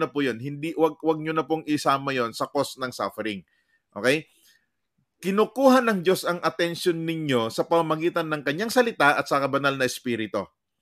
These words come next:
Yun ang pagkuha niya. Hindi yung pahirapan ka niya para bumalik ka sa kanya. Ngayon, yung iba kasi, nagiging comfort sa kanila. May mga tao,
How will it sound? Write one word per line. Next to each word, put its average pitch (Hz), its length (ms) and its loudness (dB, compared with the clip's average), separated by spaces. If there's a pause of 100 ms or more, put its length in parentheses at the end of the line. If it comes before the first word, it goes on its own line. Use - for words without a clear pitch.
(420)
Yun 180 160 2
ang 185 240 2
pagkuha 151 400 2
niya. 139 160 0
Hindi 202 320 0
yung 190 80 0 (320)
pahirapan 196 560 6
ka 190 100 0
niya 180 140 2
para 160 240 4
bumalik 143 480 0
ka 135 80 -2
sa 139 80 -2
kanya. 117 400 -2
Ngayon, 170 320 -4
yung 160 160 -4
iba 160 240 2
kasi, 139 400 -2 (160)
nagiging 185 640 -4
comfort 185 480 0
sa 175 80 0
kanila. 131 480 -2 (240)
May 175 160 -2
mga 208 260 2
tao, 117 400 0